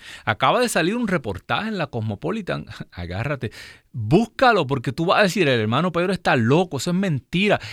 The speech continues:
Es que estamos viviendo esos tiempos, hermano. Estamos viviendo los tiempos en donde la realidad está más loca que la ficción. Ah, sale un reportaje de cómo la mujer puede practicarse a ella misma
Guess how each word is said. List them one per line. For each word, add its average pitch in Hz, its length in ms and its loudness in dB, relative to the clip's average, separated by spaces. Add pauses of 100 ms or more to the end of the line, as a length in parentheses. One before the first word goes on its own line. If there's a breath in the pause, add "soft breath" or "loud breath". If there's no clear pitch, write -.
Es 156 140 0
que 190 340 -4
estamos 208 460 0
viviendo 196 640 2
esos 196 200 -2 (120)
tiempos, 180 520 -2
hermano. 151 380 2
Estamos 202 300 -2
viviendo 220 340 -2
los 196 180 -2
tiempos 202 440 -2 (220 loud breath)
en 151 140 0
donde 160 280 2
la 143 180 2
realidad 139 840 2 (240 loud breath)
está 196 480 2
más 202 220 2
loca 175 400 4
que 180 180 -2
la 123 120 0
ficción. 190 800 -2 (500 loud breath)
Ah, - 160 0
sale 165 240 2
un 247 100 -2
reportaje 214 680 0
de 135 200 -2
cómo 240 380 2
la 196 140 4
mujer 147 420 0
puede 202 240 0
practicarse 160 1000 0
a 131 80 4
ella 185 180 2
misma 160 480 2